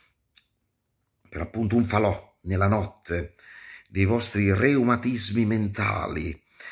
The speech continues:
Voi soffrite di artrite esistenziale, voi non esistete, voi guardate solo film, serie T V, eh, Cronenberg, ve ne proiettate, vi incarnate in loro, poi vi incazzate, Videotron,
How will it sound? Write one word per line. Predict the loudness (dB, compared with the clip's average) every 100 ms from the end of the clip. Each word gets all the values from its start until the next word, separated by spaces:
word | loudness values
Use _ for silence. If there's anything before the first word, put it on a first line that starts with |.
| -18 -18 -4
Voi | 2 4
soffrite | 2 -4 -2 0 0
di | 2 2
artrite | 0 -6 -8 -6 -6 -10 -2 0 0 -2
esistenziale, | -6 -6 -4 -4 -2 2 4 4 2
voi | 0
non | -2 0
esistete, | -2 -4 -6 -4 -4 -2 -4 -8 -8 -10 -12 -6
voi | 2 4 6 4 0 -8 -20 _
guardate | -8 -2 0 0 -2 -2
solo | -4 -2 2 2 2
film, | 0 -2 0 2
serie | 0 0 0
T | 0
V, | 2 0 -2 -8 -16 -18 -20 -20 _ 0
eh, | 4 4 4
Cronenberg, | 0 0 2 4 4 2 -2 -12
ve | -10 -2 0
ne | 0
proiettate, | 0 0 0 0 0 2 2
vi | -2
incarnate | -2 0 0 2 2 2 0 0 -2 -12
in | -2 2
loro, | 4 4 4 2
poi | 0
vi | -2
incazzate, | 0 -2 -2 -2 0 2 0 -4 -10
Videotron, | -6 0 2 4 4 4